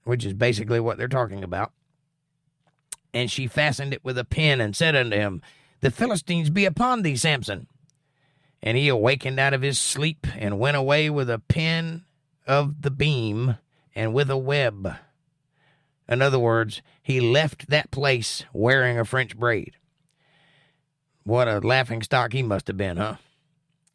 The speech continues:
And she said unto him, "How canst thou say, 'I love thee,' when thine heart is not with me? And thou hast mocked me these three times. You've told me how to kill you, and you didn't let me kill you. How could you love me if you won't let me kill you?"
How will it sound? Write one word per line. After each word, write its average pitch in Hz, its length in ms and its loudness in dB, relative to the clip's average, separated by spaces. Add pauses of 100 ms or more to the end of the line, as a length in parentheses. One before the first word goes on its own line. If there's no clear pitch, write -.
(760)
And 120 160 0
she 131 160 0
said 151 300 2
unto 120 200 2
him, 101 260 0
"How 151 220 -4
canst 156 360 -6
thou 156 180 0
say, 165 440 0
'I 131 180 2
love 147 400 2
thee,' 123 360 4 (720)
when 143 260 0
thine 147 240 2
heart 180 440 -2
is 147 180 -4
not 175 280 -2
with 196 300 -2
me? 131 400 2 (220)
And 95 160 -8
thou 104 140 2
hast 104 260 -4
mocked 139 300 0
me 139 160 2
these 139 240 -2
three 233 360 -6
times. 226 580 -2
You've 127 240 -2
told 170 220 2
me 170 140 0
how 175 140 2
to 165 80 -2
kill 214 280 2
you, 143 200 2
and 127 140 -2
you 151 80 0
didn't 190 240 0
let 208 160 -2
me 208 160 -2
kill 240 260 0
you. 139 200 0 (1000)
How 202 160 0
could 202 200 -2
you 214 140 0
love 220 200 2
me 190 160 2
if 151 100 0
you 160 100 0
won't 180 200 0
let 190 140 0
me 190 120 0
kill 214 280 0
you?" 117 200 -2